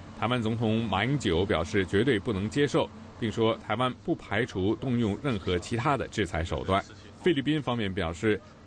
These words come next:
菲律宾公务船是在遭到被台湾渔船冲撞的威胁时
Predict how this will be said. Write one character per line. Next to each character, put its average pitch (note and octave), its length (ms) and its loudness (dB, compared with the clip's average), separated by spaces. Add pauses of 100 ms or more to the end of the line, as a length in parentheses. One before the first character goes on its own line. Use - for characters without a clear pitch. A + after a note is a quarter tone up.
菲 B2+ 80 2
律 A#2 60 -4
宾 B2+ 180 0
公 C#3 180 0
务 G#2+ 80 0
船 F#2+ 380 -2
是 - 140 -10
在 G2 200 0
遭 A#2 240 0
到 G2 300 2 (380)
被 A2+ 240 2
台 - 220 -4
湾 C3 200 0
渔 C3+ 140 0
船 G#2+ 300 -2 (120)
冲 F3+ 260 -2
撞 D#3+ 220 2
的 F#2 80 2
威 C#3 160 2
胁 A2 180 2
时 F2+ 300 0